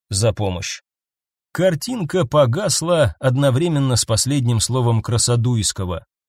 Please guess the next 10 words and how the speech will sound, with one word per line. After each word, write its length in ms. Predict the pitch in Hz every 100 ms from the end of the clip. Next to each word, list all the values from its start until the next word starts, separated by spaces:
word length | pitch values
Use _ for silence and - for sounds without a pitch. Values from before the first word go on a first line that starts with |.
| _
Обруч 460 | 165 165 127 127 -
на 140 | 113
лбу 240 | 127 127 123
Каэтана 540 | 123 123 135 123 117
внезапно 580 | 104 120 113 123 120 120 -
утратил 500 | 131 147 127 107 98
свои 320 | - 113 117
тепло 360 | 127 117 131
и 60 | 123
упругость, 680 | 127 117 185 202 196 -